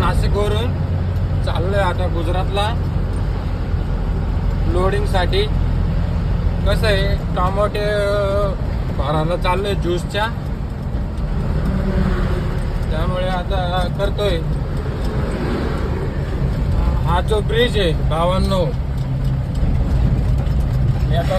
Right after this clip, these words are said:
कळला आहे पलसाण्याला, हा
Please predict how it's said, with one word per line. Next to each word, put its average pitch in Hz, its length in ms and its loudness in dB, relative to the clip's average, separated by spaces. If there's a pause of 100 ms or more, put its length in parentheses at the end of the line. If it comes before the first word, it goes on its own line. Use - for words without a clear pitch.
कळला 190 300 4
आहे 196 260 4 (1400)
पलसाण्याला, 202 600 2 (680)
हा - 120 2